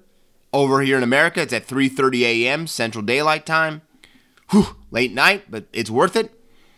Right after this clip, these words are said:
But it will be the first time. And I think that, that, that Suncorp deserves it. I'm saying Queensland has kept, kept the game afloat. It has helped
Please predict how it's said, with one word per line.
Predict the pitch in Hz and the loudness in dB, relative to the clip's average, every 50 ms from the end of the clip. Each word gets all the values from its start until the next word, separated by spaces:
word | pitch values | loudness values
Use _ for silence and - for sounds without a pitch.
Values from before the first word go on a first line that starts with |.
| _ _ _ _ _ _ _ _ _ _ _ - - - | _ _ _ _ _ _ _ _ _ _ _ -18 -12 -4
But | 139 165 170 170 175 - _ _ _ _ _ _ _ _ _ _ | 0 2 2 2 2 0 _ _ _ _ _ _ _ _ _ _
it | - 156 202 208 | 2 2 2 2
will | 208 | 2
be | 180 196 196 | 0 0 0
the | 190 190 | 0 0
first | 190 185 180 170 - | 0 -2 -2 -2 -2
time. | - 185 170 143 120 117 | -2 0 0 0 0 -2
And | 123 | -4
I | 147 165 | -4 -6
think | - - 196 202 214 226 - - | -4 -4 -2 -2 -2 -2 -6 -8
that, | 202 196 - - 127 | -8 -8 -10 -10 -8
that, | 160 156 156 - 139 147 | -8 -8 -8 -8 -12 -12
that | 156 147 | -12 -10
Suncorp | - - 180 185 190 185 - 180 180 170 127 | -6 -4 -2 -2 -2 -2 -2 -2 -2 -2 -4
deserves | 135 147 131 110 123 127 120 117 113 117 | -6 -8 -4 -2 0 0 0 -2 -4 -6
it. | 156 - - - _ _ _ _ _ _ _ _ _ _ | -8 -8 -10 -16 _ _ _ _ _ _ _ _ _ _
I'm | - 131 131 | -8 -6 -4
saying | - - 165 156 143 123 | -2 -2 -2 -2 -2 -4
Queensland | - - 175 180 190 185 156 180 180 175 165 | -4 -2 0 0 0 0 0 0 0 0 -2
has | 151 - | -4 -4
kept, | - 170 151 - - - - - - | -4 -4 -4 -4 -6 -12 -20 -16 -8
kept | - 160 151 - | -6 -6 -6 -6
the | - | -6
game | 127 113 131 123 117 104 | -4 -2 -2 -2 -2 -4
afloat. | 95 - - - 147 165 185 202 202 - _ _ _ _ _ _ _ _ _ _ _ _ _ - | -8 -10 -8 -2 2 2 2 2 0 -6 _ _ _ _ _ _ _ _ _ _ _ _ _ -4
It | 131 131 | -2 0
has | 131 127 123 - | 0 -2 -2 -4
helped | - 147 156 156 - - - | -2 -2 -2 -2 -2 -6 -12